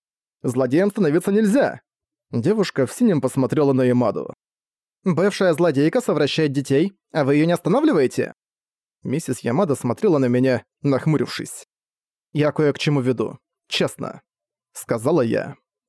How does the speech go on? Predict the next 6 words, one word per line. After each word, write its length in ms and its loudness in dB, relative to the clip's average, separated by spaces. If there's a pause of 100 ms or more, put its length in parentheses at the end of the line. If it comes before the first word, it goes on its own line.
(240)
«Если 320 0
ты 100 -6
так 160 -6
уверена», — 500 2 (420)
сказала 560 0
она, — 300 -8